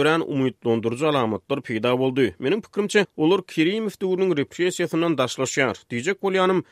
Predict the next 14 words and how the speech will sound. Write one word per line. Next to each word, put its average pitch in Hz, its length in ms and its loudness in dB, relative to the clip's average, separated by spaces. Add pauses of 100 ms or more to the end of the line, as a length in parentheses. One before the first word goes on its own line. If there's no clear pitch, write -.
(100)
men 147 140 4
ol 226 140 4
ýerde 208 300 0 (100)
es 220 140 0
wagt 196 340 -2
we 180 300 0
hakyky 151 400 -2
demokratiýanyň 170 800 0 (120)
düýüp 175 280 -2
tutuşyny - 400 -4 (120)
görmeýärin. 147 680 4
Ýöne 117 140 2
olar 147 300 2 (140)
iň 233 160 0